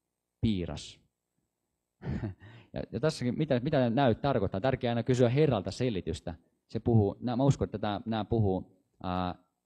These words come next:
sekä Juudasta tai Etelävaltio Juudan näistä pak-,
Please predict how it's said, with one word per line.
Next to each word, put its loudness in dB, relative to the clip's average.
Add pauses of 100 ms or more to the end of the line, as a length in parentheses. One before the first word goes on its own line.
(140)
sekä -2 (220)
Juudasta 4 (340)
tai -2 (760)
Etelävaltio 0
Juudan 2
näistä -6
pak-, -4